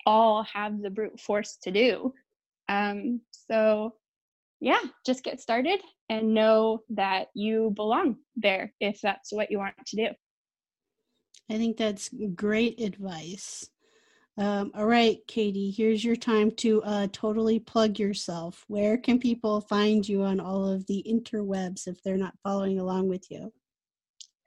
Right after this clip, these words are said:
Speaker 1: Okay, well, mainly I am on YouTube currently. So my channel name is Handy Mom, one word. And I am on Instagram, but currently I mostly just plug my YouTube there. <laughs> So that
Speaker 2: <laughs>
Speaker 1: is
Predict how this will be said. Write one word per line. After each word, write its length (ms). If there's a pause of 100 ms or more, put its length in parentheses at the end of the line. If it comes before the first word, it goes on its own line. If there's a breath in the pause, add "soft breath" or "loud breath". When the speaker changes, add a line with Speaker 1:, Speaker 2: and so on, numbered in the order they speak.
(380)
Speaker 1:
Okay, 720
well, 360
mainly 760
I 180
am 200
on 200
YouTube 520 (180)
currently. 540
So 420 (200)
my 180
channel 280
name 200
is 120 (140)
Handy 300
Mom, 400 (180)
one 220
word. 240 (580)
And 640
I 220
am 260
on 160
Instagram, 800
but 240
currently 400
I 180
mostly 460
just 240
plug 160
my 120
YouTube 460
there. 180
<laughs> 880
So 220
that 200
Speaker 2:
<laughs> 40
Speaker 1:
is 300